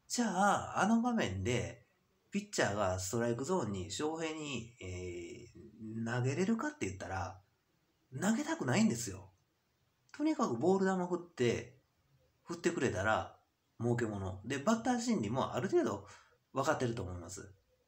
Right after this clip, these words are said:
点数追いかけなきゃならない立場だから、打たなきゃならないっていう心理をついてきて、ボール球を振らせる。だ-、あのー、その、もちろんね、その、あのー、バッターに専念することによって、あのー、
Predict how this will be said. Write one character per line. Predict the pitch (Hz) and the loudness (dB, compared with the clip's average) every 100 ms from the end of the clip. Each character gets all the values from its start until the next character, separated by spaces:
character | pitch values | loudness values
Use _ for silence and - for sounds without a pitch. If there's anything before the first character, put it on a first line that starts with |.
| _ _ _ - | _ _ _ 2
点 | 214 | 2
数 | 190 | 4
追 | 170 214 | 4 4
い | |
か | 220 220 | 2 2
け | 214 | 2
な | 202 | 2
き | 110 | 2
ゃ | |
な | 98 | 2
ら | |
な | 104 | 0
い | 92 | -2
立 | 117 92 | -4 -2
場 | 90 | -4
だ | 92 | -2
か | |
ら、 | 104 82 - - - - _ _ | 0 -2 -6 -20 -20 -20 _ _
打 | - 131 | -6 -2
た | 170 | 0
な | 190 | 0
き | |
ゃ | 147 | 0
な | 110 | 2
ら | 107 | 0
な | 104 | -2
い | |
っ | 127 | -4
て | - 98 | -6 -6
い | 95 | -2
う | 92 90 | -2 -4
心 | - 127 | -2 -2
理 | 95 85 | -2 -4
を | - | -4
つ | 113 | -4
い | 113 | -2
て | - | -6
き | 180 | 0
て、 | 220 196 95 - - _ _ - | 2 4 2 -4 -18 _ _ -4
ボ | 123 135 | 4 6
ー | |
ル | 123 | 6
球 | 104 | 2
を | 147 | -2
振 | 151 104 | -4 -6
ら | 95 | -4
せ | - | -8
る。 | - - _ _ _ _ _ _ _ _ - | -12 -20 _ _ _ _ _ _ _ _ 2
だ-、 | 233 220 - - | 4 4 -4 -6
あ | 147 175 | 0 2
の | 175 170 160 147 147 139 147 | 4 2 2 2 0 0 0
ー、 | |
そ | 202 | 2
の、 | 190 185 175 - - | 6 4 2 -6 0
も | 208 | 2
ち | 240 | 4
ろ | 262 | 2
ん | |
ね、 | 139 95 | 2 0
そ | 95 139 | 0 2
の、 | |
あ | 135 | 2
の | 131 131 127 127 123 | 4 4 4 4 2
ー、 | 123 | 4
バ | 220 | 4
ッ | |
タ | 190 | 4
ー | 120 | 2
に | |
専 | 104 143 | 0 -4
念 | 139 131 | -4 -4
す | 151 | -4
る | |
こ | 131 143 | -2 0
と | 107 | -2
に | 101 | 0
よ | 113 | -4
っ | 117 - | -6 -6
て、 | - 185 131 90 104 | 2 4 4 2 0
あ | |
の | 113 110 101 95 | 0 0 -4 -6
ー、 | - | -8